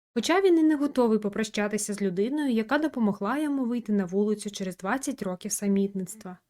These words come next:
Його батьки відчувають полегшення, що він почав виходити на вулицю. Вони думали, що він хворий, ніколи не плакав у дитинстві і не робив більшість речей, які роблять звичайні діти. Він помічає трьох дітей, які знущаються над хлопцем.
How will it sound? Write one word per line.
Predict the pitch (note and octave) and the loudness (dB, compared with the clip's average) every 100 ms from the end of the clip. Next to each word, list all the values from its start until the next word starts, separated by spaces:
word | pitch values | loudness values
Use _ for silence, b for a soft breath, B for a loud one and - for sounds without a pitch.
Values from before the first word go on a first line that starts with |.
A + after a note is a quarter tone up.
| _ _ - | _ _ 0
Його | A#3 G#3+ | 4 4
батьки | A3 A3 - D#4 | 4 2 2 2
відчувають | F4 - A3+ A3+ A3+ - | 2 2 0 0 0 0
полегшення, | G#3+ G#3 C#4+ - D4 A#3 | 0 0 0 0 0 0
що | G3+ A3 | 0 4
він | A3 | 4
почав | G#3 G#3 A3 C4+ | 4 -2 0 0
виходити | C4 - G#3 G#3 A3 | 0 0 0 2 2
на | A3+ | 2
вулицю. | A#3 A#3+ G#3 G3+ - G3+ _ _ | 2 2 2 2 -6 -14 _ _
Вони | G#3+ A3+ A3 | 4 6 8
думали, | G3 B3+ E4+ D#4+ | 6 4 4 2
що | - G#3+ | 2 0
він | B3+ | 0
хворий, | C#4+ A#3 A3+ G#3+ G#3+ | -2 -2 0 2 2
ніколи | G#3 G#3 G#3 A#3 A3 | 2 0 0 2 4
не | G#3 | 2
плакав | G#3 G#3 G#3 - | -2 -4 -6 -6
у | |
дитинстві | F#3+ F#3+ A3+ D#4+ D#4 C4+ A3+ | -6 -2 0 0 -2 -6 0
і | A3 | 2
не | A3 | 4
робив | G#3 A3+ | 4 2
більшість | F#3 G3+ G3+ G3+ G3+ | 2 0 0 -6 -4
речей, | G3+ - A#3 D4+ | -6 -2 -2 0
які | C4 G#3+ | -2 -2
роблять | F#3+ G#3 B3+ A3 | -2 0 0 -2
звичайні | G3+ G3+ F#3+ G3 G#3 | -2 -4 -2 0 0
діти. | G3+ G3+ G3+ F#3 - _ _ - | 0 -2 -4 -10 -16 _ _ 4
Він | A3+ A3 | 6 6
помічає | A3+ A3 B3+ E4 E4+ | 4 2 2 0 0
трьох | B3 A#3+ | 0 0
дітей, | C#4 C4+ A#3+ G#3+ | -2 0 2 2
які | G3+ G#3 | 2 -2
знущаються | G#3 G#3 G#3 G#3+ B3+ C4+ | -2 -2 -2 -4 -4 -4
над | C4+ | -4
хлопцем. | C4+ A#3+ F#3+ - F#3+ | -4 -2 -4 -4 -12